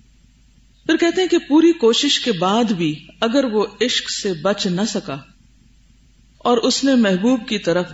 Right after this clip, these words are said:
اقدام سفر جاری رکھا، یعنی عملی نہیں تو ذہنی سفر، ذہنی سفر جاری رکھا، ڈے ڈریمنگ کرتا رہا اور درمیانی اور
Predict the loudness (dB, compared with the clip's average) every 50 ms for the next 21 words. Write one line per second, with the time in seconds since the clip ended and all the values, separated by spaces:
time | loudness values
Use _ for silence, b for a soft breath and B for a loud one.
0 | -6 -6 -6 -6 -4 -4 -2 0 2 2 2 2 0 0 -2 -4 -2 -2 -4 -4
1 | -2 -2 -2 0 0 2 0 0 -2 -2 -6 -10 -12 -14 -14 -20 -20 _ _ _
2 | _ _ _ _ _ _ _ _ _ _ _ _ _ _ _ _ _ _ _ -4
3 | 0 0 2 2 4 4 4 4 4 4 2 0 0 0 -2 0 2 2 4 4
4 | 4 2 2 0 -2 -2 -4 -8 -8 -14 -20 _ _ _ _ _ _ _ _ _
5 | _ _ _ _ _ _ _ _ _ _ _ -6 -2 0 2 2 2 2 0 -2
6 | -4 -4 -4 -4 -2 -2 -2 0 0 0 0 -2 -4 -4 -8 -10 -10 -10 -14 _
7 | _ _ _ _ _ _ _ _ _ _ _ _ _ _ _ _ _ _ _ _
8 | _ _ -2 2 4 4 4 4 2 4 4 6 4 4 2 2 -2 -2 0 0
9 | 0 0 -2 -4 -6 -10 -12 -14 -18 -20 _ _ _ _ _ _ _ _ _ _
10 | _ _ _ _ _ _ _ _ _ _ _ _ _ _ -2 0 0 2 2 0
11 | 2 2 2 4 4 2 2 2 2 2 2 0 0 0 0 0